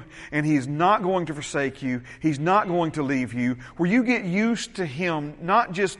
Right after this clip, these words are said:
dwelling in you, but walking in you, doing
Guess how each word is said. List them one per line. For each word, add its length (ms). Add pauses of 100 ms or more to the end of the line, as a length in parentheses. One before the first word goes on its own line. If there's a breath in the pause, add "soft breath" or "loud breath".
(160)
dwelling 500
in 360
you, 240 (220 loud breath)
but 180
walking 680
in 280
you, 300 (340 loud breath)
doing 320